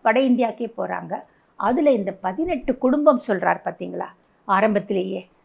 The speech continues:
அந்த பதினெட்டு குடும்பங்களுக்கு பேர் வேளிர்னு பேரு. அந்த வேளிர் பதினெட்டு குடும்பங்கள்,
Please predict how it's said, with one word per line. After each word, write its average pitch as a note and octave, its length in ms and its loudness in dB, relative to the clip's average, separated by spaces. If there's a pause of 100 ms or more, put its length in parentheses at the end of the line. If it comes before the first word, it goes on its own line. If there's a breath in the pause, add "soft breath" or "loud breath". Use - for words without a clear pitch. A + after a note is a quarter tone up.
அந்த G3+ 260 -2
பதினெட்டு A#3+ 500 -4
குடும்பங்களுக்கு A3 560 -2
பேர் A#3+ 260 -8
வேளிர்னு G#3 680 0
பேரு. D3+ 260 -8 (460 soft breath)
அந்த G#3 240 -2
வேளிர் B3+ 580 0
பதினெட்டு G#3+ 520 0
குடும்பங்கள், G3+ 720 0